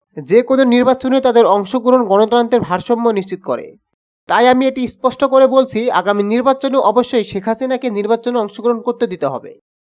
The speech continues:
রাষ্ট্রপতির এই বক্তব্য মূলত সেনাবাহিনী, নির্বাচন কমিশন ও আন্তর্জাতিক সম্প্রদায়ের উদ্দেশ্যে একটি স্পষ্ট বার্তা।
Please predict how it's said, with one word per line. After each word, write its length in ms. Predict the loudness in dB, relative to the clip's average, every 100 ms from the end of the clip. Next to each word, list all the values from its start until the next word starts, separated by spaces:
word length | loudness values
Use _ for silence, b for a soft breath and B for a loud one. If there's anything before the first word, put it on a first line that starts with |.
| _
রাষ্ট্রপতির 540 | -4 -2 -4 -2 -2 0
এই 140 | 2 2
বক্তব্য 340 | 0 -2 -2 0
মূলত 280 | 0 -2 -4
সেনাবাহিনী, 580 | -6 -6 -4 -2 -2 -4
নির্বাচন 440 | -4 -4 -4 -4 -4
কমিশন 460 | -2 -2 -2 -2 0
ও 100 | 0 0
আন্তর্জাতিক 460 | -2 -4 -6 -6 -6
সম্প্রদায়ের 520 | -4 -2 0 0 0
উদ্দেশ্যে 360 | -2 -6 -6 -6 -4
একটি 220 | -6 -8 -14
স্পষ্ট 320 | -6 -4 -4 -2
বার্তা। 340 | -2 -2 -10